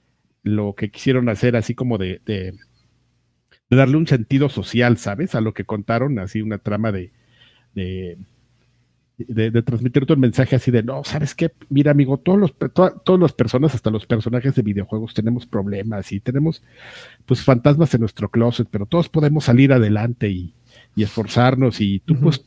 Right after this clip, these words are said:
Speaker 1: tú lo que tienes que hacer es convivir con tu pasado y, y no pelearte con él, sino abrazarlo. Y esencialmente es como un capítulo de, de plática motivacional, la historia de esta temporada.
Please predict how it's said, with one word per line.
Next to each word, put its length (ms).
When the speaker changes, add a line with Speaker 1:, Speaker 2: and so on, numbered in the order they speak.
Speaker 1:
tú 160
lo 100
que 100
tienes 220
que 100
hacer 140
es 100
convivir 440
con 160
tu 140
pasado 640
y, 180
y 80
no 120
pelearte 440
con 180
él, 220
sino 180
abrazarlo. 640
Y 80
esencialmente 640
es 160
como 260
un 120
capítulo 500
de, 240
de 80
plática 400
motivacional, 760
la 220
historia 320
de 100
esta 220
temporada. 580